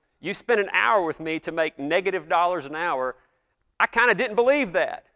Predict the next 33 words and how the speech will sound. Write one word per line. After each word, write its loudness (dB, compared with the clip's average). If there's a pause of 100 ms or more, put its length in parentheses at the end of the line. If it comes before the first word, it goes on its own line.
(180)
Do -10
you -2
believe 2
that?" 0
I 0
don't, -4
I 0
don't -2
believe -2
it -6
either. -6 (800)
That's 6
what -2
this -4
passage -4
is -10
talking -4
about. 0 (520)
A 8
lip 4
of 0
smooth 0
things. -8 (680)
Uh, -12 (340)
these -4
wicked 0
people, -6 (440)
David's 0
saying -2
they'll 2
gain 0
your -2
trust, 0